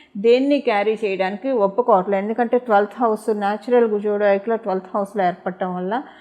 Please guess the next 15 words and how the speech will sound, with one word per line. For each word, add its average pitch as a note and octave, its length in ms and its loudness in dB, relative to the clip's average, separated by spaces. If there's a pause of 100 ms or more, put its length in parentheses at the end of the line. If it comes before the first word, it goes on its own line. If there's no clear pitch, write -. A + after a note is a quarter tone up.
(240)
ఎక్కడిదక్కడ A#3+ 920 4
ఫుల్ A#3+ 160 4
స్టాప్ A#3+ 360 0
పెట్టేయకపోతే G#3 800 -2
కనుక F#3+ 480 -2 (360)
ఇది B3 200 4
మళ్ళీ B3+ 280 6
తర్వాత B3+ 420 6
మీకు B3+ 300 0
వచ్చే A#3 280 2
దుఃఖం A3 440 -2
ఇంకా, A3+ 320 -2 (200)
ఆ, F#3+ 260 0 (120)
కామాలతోనే B3+ 680 2
ఉంటుంది G3 520 -6